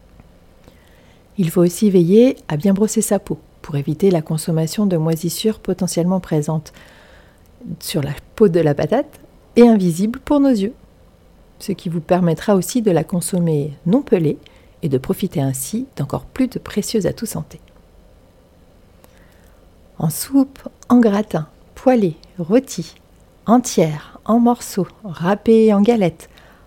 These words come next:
en frites au four, dans un curry ou un couscous, elle adoucira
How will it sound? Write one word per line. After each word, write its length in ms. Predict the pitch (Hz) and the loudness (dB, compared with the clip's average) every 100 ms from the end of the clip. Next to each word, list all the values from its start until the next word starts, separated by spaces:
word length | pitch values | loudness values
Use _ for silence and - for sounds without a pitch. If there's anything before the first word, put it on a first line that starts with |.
| - | -2
en 120 | 190 | -2
frites 300 | - 226 240 | 0 -2 0
au 60 | |
four, 400 | 247 - 196 165 - _ - | -2 -2 -4 -4 -12 _ -4
dans 240 | 175 185 | -2 2
un 80 | 208 | 2
curry 380 | - 254 240 214 | 4 2 4 2
ou 100 | 151 | 0
un 80 | 165 | -2
couscous, 560 | - - - 285 - - - - - _ 180 | -6 -8 -6 -6 -8 -20 -20 -20 -20 _ -4
elle 180 | 151 | 0
adoucira 720 | 151 214 220 - 196 175 202 | 2 0 -4 -6 -6 -4 -4